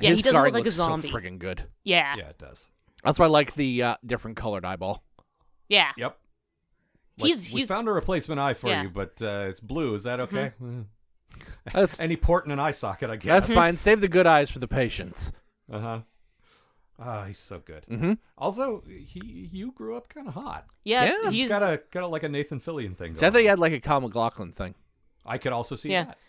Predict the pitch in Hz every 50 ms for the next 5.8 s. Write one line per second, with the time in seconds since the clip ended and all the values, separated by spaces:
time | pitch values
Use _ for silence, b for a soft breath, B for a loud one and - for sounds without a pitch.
0 | _ _ - - 294 - 427 392 220 - 131 147 147 - 208 - - 175 156 135
1 | 120 117 110 104 101 90 101 107 107 104 123 113 101 98 98 98 - - 104 104
2 | 92 98 95 90 92 92 - - 95 87 95 107 104 - 226 - _ _ - 262
3 | 294 - 330 262 - _ - 196 196 214 240 254 262 247 226 214 185 190 196 196
4 | 190 - 185 175 175 175 160 - 156 135 131 131 127 - - - 143 139 131 -
5 | - 120 131 143 160 165 185 - 120 131 170 160 147 143 -